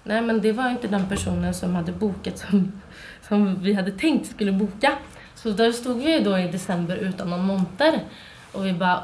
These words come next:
"Oh, ehm, hur gör vi detta? Eh, vem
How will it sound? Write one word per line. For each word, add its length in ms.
"Oh, 220
ehm, 840
hur 280
gör 240
vi 120
detta? 460
Eh, 580
vem 600